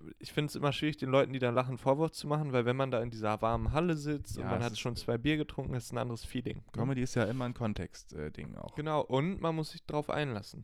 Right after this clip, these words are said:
Speaker 2: Ja.
Speaker 1: So, und ich hab, wenn wir, wir dieses Format machen, dann find ich natürlich alles scheiße.
Speaker 2: Ja, so werden wir unsere Gags, äh,
Speaker 1: Genau.
Speaker 2: vortragen auch.
Speaker 1: Ja. So, und jetzt aber die, die
Speaker 2: Okay.
Speaker 1: Option, ja? Es ist A, Paul Panzer. Es ist B,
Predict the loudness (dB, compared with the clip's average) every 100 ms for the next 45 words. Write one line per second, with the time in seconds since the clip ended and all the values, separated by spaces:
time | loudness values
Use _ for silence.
0 | -8 0 0 -2 -10 -10 -6 -4 -4 -4
1 | -4 -4 -2 -2 -2 -10 -4 0 0 0
2 | 0 0 -2 0 2 4 2 0 -2 -4
3 | -10 -20 -20 -20 -20 _ -10 -6 -4 -2
4 | -2 -2 -2 -2 -2 -4 -2 0 0 0
5 | -4 -4 -2 0 0 2 2 2 2 2
6 | 2 -2 -4 -8 -8 -12 -14 -16 -14 -12
7 | -10 -8 -6 -4 -4 -6 -8 -8 -10 -12
8 | -12 -12 -14 -20 -20 -20 -10 2 4 4
9 | 2 0 0 4 4 4 2 4 4 4
10 | 4 2 2 0 -2 -4 -10 -10 -6 -6
11 | -8 -2 2 2 0 -10 -20 -20 -20 -20
12 | 0 6 6 4 -2 -4 -6 -8 -8 -14
13 | _ _ _ _ _ _ _ _ _ _
14 | -14 -12 -10 -12 -2 2 4 2